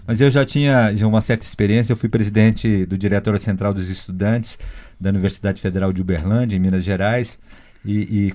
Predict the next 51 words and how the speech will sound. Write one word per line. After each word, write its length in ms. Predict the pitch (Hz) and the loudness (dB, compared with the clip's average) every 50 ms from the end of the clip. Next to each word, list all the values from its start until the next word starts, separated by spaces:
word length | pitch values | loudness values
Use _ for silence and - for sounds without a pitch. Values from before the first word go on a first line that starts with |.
| - - | -4 -4
e 20 | |
na 200 | 117 110 120 127 | 2 2 4 4
graduação 640 | 120 120 113 107 107 107 98 - - - 120 127 131 | 4 2 2 4 2 2 2 0 0 0 2 2 2
eu 80 | 127 | 2
participei 340 | - 123 113 - - - 127 | 2 0 -2 -2 -2 -2 -2
de 60 | 117 | -2
cinco 300 | 110 - 135 127 110 131 | -2 -4 -4 -4 -2 -2
greves, 360 | 107 104 104 110 110 98 92 92 | -2 0 2 2 2 2 2 2
eu 120 | 107 104 | 4 4
era 180 | 110 110 113 117 | 4 4 4 4
meio 240 | 113 110 110 113 117 | 6 6 6 6 6
um 40 | 117 | 6
mascote 680 | 113 117 120 113 - - - 110 107 110 110 - - 104 | 6 4 4 2 -2 0 4 6 6 6 6 4 0 -2
do 80 | 104 | 0
movimento 540 | 104 107 107 95 95 95 98 101 92 98 101 | 2 2 2 4 4 2 2 2 0 -2 -2
docente, 640 | 95 92 90 - - 107 110 123 117 - - - 92 | -2 -2 -2 -2 -2 -2 -2 -2 -4 -6 -6 -6 -6
né? 220 | 92 101 117 127 - - - - - - - | -4 -4 -6 -6 -10 -14 -20 -20 -20 -14 -6
E 100 | - 113 | -2 0
lá 220 | 110 110 110 117 117 | 4 4 4 4 4
que 160 | - - 135 | 2 2 2
eu 460 | 131 131 127 123 117 110 98 85 90 101 - - - - | 4 6 6 6 6 4 2 0 -4 -10 -18 -20 -18 -14
desenvolvi 640 | 104 92 101 113 123 113 113 117 104 87 101 113 | -8 -2 2 4 4 6 6 4 4 4 4 2
o 40 | 117 | 2
desejo 680 | 110 104 113 107 95 80 101 110 117 120 113 95 92 104 | 4 2 2 2 2 2 2 4 4 4 4 2 2 2
e 60 | 107 | 0
o 60 | 104 | 0
sonho 440 | - - - 107 107 110 110 110 104 | 0 -2 0 2 4 4 4 4 2
de 100 | 104 104 | 0 -2
ser 140 | - - 107 | -2 -2 -4
professor 440 | - - 113 - 113 107 - 113 110 | -2 -2 -2 -2 -2 -4 -2 0 0
universitário. 640 | 113 110 117 113 - - - 120 107 95 92 87 - - - - - - - | 0 0 0 -2 -4 -4 -2 -2 0 0 -2 -4 -8 -14 -20 -20 -18 -12 -12
Aqui, 160 | 101 - - | -10 -10 -6
toda 260 | - - 139 139 - | 0 2 4 4 4
aquela 180 | - 127 127 123 | 4 2 4 4
movimentação 640 | 120 120 104 113 117 113 107 98 107 101 - 117 113 | 4 4 4 4 4 4 4 2 0 -2 0 0 2
da 80 | 110 110 | 4 4
universidade, 680 | 110 104 107 - - - 107 110 113 120 123 113 113 - - - - - - - - - | 4 4 2 0 -2 -2 2 2 4 4 2 0 -4 -8 -10 -20 -20 -20 -20 -16 -6 -2
eh, 100 | 110 107 | 0 0
me 240 | 101 - 110 104 117 | 0 2 2 2 4
deu 200 | 113 113 131 127 | 6 6 6 8
uma 140 | 123 123 113 | 8 6 6
luz, 260 | 113 120 123 123 95 | 6 6 4 4 4
eu 80 | 107 98 | 2 0
falei 160 | - 113 110 | 0 -2 -2
assim, 140 | - 120 110 | 0 2 4
"É 60 | 113 | 4
aqui 220 | 110 110 - 123 | 2 2 -2 -6
que 100 | - - | -2 0
eu 60 | 143 135 | -2 0
quero 240 | - 135 131 127 | 2 0 0 0
viver", 460 | 113 123 131 113 113 107 104 95 98 | 0 0 0 2 2 2 2 2 -2